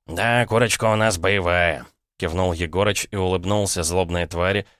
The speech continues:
приготовившейся напасть на Юрчика. «Ну вас с вашими курами», Юрчик махнул рукой и отошёл от калитки.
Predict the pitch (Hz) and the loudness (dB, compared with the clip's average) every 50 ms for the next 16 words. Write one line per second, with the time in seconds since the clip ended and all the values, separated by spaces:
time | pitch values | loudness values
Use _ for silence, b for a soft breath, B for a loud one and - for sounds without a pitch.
0 | b b _ - 107 110 101 107 98 131 127 127 120 - - 117 113 - - 110 | b b _ -6 -2 0 0 0 0 0 0 0 0 0 -2 -2 0 0 0 0
1 | 104 98 92 - 98 95 - - 98 98 95 87 92 98 92 76 - - 82 - | 0 -2 -2 -2 -4 -4 -4 -2 -2 -2 -2 0 -2 -2 -2 -2 -4 -6 -4 -4
2 | 82 78 76 - _ _ _ _ _ _ _ _ _ _ _ _ _ _ _ - | -4 -4 -4 -8 _ _ _ _ _ _ _ _ _ _ _ _ _ _ _ -6
3 | 120 151 160 165 160 147 127 - - 139 147 139 135 - 135 135 139 135 127 - | -2 0 2 2 2 2 4 2 4 4 4 4 4 4 2 2 0 -2 -2 -2
4 | 147 147 139 135 135 131 123 113 - _ _ _ _ _ _ - 90 95 90 87 | 0 0 2 2 0 0 -2 -4 -6 _ _ _ _ _ _ -6 -4 -4 -4 -2
5 | - 90 - 98 90 85 - 98 95 90 90 85 82 - 104 101 90 85 85 80 | -4 -4 -2 -2 -4 -2 -2 -2 0 0 0 0 -2 -2 -2 -2 0 0 -2 -2
6 | 82 80 - - 92 90 85 82 - - 85 82 87 85 80 - - 82 - | -4 -4 -2 0 0 0 0 -2 -2 -2 0 0 0 -2 -2 -4 -6 -8 -10